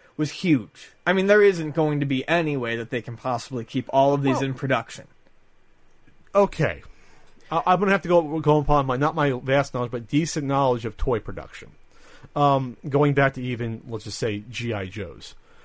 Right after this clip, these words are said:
Speaker 2: When G I Joe put out a line of new figures, every year there were roughly twenty to twenty-five new figures every year that they were put out.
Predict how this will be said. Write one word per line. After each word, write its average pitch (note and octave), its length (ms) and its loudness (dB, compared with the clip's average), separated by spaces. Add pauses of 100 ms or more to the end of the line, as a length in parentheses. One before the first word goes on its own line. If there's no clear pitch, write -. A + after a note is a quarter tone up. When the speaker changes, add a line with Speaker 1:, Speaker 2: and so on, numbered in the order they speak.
(180)
Speaker 2:
When C3+ 140 -2
G E3 160 2
I A#3 100 6
Joe E3+ 200 2
put D#3+ 160 2
out D3+ 120 6
a C3+ 60 6
line C3 300 4
of A#2 100 -6
new A#2+ 160 -2
figures, G#2 520 -6
every A#2+ 280 -6
year A2+ 200 -2
there G#2+ 120 -4
were G2+ 300 -6
roughly G#2 600 -8 (1120)
twenty G3 760 -2
to - 180 -6
twenty-five D#3 760 0
new C#3+ 120 2
figures C#3+ 440 0
every B2+ 320 -4
year A#2 320 -8 (640)
that C#3+ 100 -2
they C#3+ 80 0
were C#3 140 -2
put D3 200 0
out. D#3 240 2